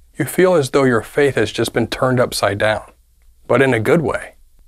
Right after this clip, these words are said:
A passion and energy for the Word that may have not been present since the first day you came into the faith is now full steam ahead in your life again. So,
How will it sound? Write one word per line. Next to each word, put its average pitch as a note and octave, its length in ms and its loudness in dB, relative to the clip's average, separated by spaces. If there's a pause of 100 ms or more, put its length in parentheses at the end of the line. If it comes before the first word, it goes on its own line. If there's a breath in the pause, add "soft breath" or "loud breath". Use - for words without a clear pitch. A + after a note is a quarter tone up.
(300 soft breath)
A C#3 160 2
passion D#3 640 0
and B2 180 -2
energy C3 380 2
for B2 160 -4
the A2 100 0
Word G#2+ 300 0
that A2+ 160 0
may B2+ 140 0
have C3+ 120 2
not B2+ 160 2
been B2+ 140 0
present C3 460 -2
since A2+ 160 -4
the G#2 100 -4
first - 400 0
day B2 160 2
you A#2+ 60 2
came A#2+ 240 -2
into A2+ 160 -2
the G#2+ 100 2
faith G#2+ 300 -2 (180 loud breath)
is A#2+ 180 2
now B2 220 4
full C#3+ 380 0
steam B2+ 320 -2
ahead A#2 320 0
in - 180 -12
your G#2 180 -4
life G2+ 280 -2
again. G#2 340 -6 (800)
So, A#2 400 0